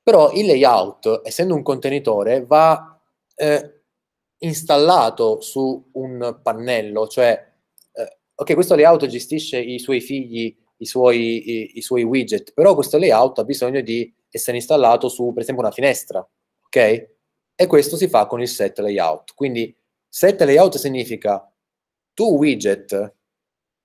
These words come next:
io adesso ti do un layout manager", cioè adesso tu widget tramite questo layout manager saprai,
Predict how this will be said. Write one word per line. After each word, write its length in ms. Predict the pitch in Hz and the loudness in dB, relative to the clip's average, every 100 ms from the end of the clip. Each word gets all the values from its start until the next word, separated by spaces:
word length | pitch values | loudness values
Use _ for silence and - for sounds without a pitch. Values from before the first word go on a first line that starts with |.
| _ _ _ _ _ _ _ _ _ _ _ _ - | _ _ _ _ _ _ _ _ _ _ _ _ -6
io 480 | 208 135 117 123 120 | -2 2 4 4 2
adesso 560 | 151 147 110 - 113 | 2 2 0 -6 -10
ti 180 | - 170 | -6 0
do 380 | 151 151 156 160 | 4 4 4 -2
un 140 | 151 | -2
layout 420 | 165 170 127 139 143 | 2 4 4 2 -2
manager", 500 | 113 95 90 95 95 | -4 -6 -8 -10 -6
cioè 180 | 147 | 0
adesso 360 | 139 180 180 131 | 2 0 -2 -6
tu 140 | 185 | -6
widget 480 | 175 180 165 180 156 | -2 -2 0 -2 -2
tramite 440 | - 175 147 127 117 | 0 0 0 -2 -2
questo 280 | 147 - | -2 -4
layout 360 | 113 127 139 - | -2 2 2 2
manager 460 | 151 120 120 139 139 | -4 -4 -4 -6 -6
saprai, 880 | - - 135 110 101 123 160 - | -4 -4 0 0 0 -2 -4 -8